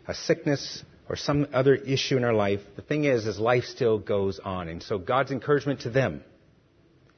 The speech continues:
and his encouragement to me and my encouragement to you is keep pressing on. Keep going. There's days where you just maybe wanna just say, "I give up."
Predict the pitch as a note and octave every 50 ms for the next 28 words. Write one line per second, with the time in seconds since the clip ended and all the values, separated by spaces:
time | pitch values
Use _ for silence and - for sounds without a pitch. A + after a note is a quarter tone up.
0 | _ _ _ _ _ _ _ _ _ - A2+ A#2 A2 A#2 A#2 G#2+ - C#3 C3+ B2+
1 | A2+ B2+ C3 B2+ - C3 A#2 A#2+ B2+ B2 A#2+ A2 A2 A2 A2 A2 G#2 - B2+ A#2
2 | G2+ A#2+ A#2+ G#2+ - A2 G#2+ A#2 A#2 G#2+ F#2+ F2+ F2 E2+ - - _ _ _ _
3 | _ - - A#2+ - - - _ _ _ _ _ _ - - B2 A2 - - B2
4 | G#2+ G#2 - A2 G#2+ G2 F2 D2+ C#2+ - - - - - - - - - - -
5 | - - - - - - - _ _ _ _ _ _ - D3 B2 G2+ - C3+ B2+
6 | A#2+ G2 E2 D2+ - - - - _ _ _ _ - - - - - - - -
7 | - - - - - - - _ _ - - - - - - - _ - A2+ G2
8 | - D3 D3 D3 B2+ C3+ C3+ B2+ B2 A2 C3+ B2 - C#3 C#3 C3 C3 C3 A#2+ B2+
9 | B2 A#2+ A#2 A2 G2+ F#2+ - B2 A#2 - - - B2 A2+ F2+ G2 G2+ F#2+ F2+ G#2
10 | G2 A2+ A#2 G2 - -